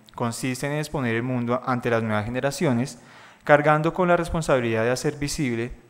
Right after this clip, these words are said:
tal pensamiento para proyectarlo hacia el futuro de las siguientes generaciones.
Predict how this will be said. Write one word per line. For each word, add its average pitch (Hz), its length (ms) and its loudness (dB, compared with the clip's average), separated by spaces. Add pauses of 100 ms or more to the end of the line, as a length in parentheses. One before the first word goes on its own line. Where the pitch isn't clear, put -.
(120)
tal 170 240 2
pensamiento 147 720 -4
para 135 220 2
proyectarlo 147 680 0 (300)
hacia 127 160 -6
el 120 60 2
futuro 113 340 2
de 107 80 0
las 113 140 -6
siguientes 107 340 -12
generaciones. 107 760 -10